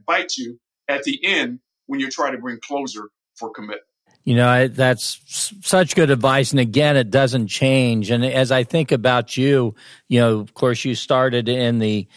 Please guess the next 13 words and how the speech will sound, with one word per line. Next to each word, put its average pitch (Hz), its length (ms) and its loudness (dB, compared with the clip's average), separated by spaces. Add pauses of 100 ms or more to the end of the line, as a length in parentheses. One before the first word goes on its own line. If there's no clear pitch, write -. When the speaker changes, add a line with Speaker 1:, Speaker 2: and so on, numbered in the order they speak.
(200)
Speaker 2:
uh, 110 200 2
jewelry 117 600 2
business, 120 680 0
which - 400 -2
to 160 100 0
me, 220 220 2
that's 196 260 0
a, 220 260 0
a 190 40 -2
tough 220 380 -2
gig 143 400 0
because 107 360 0
it's, 113 300 -2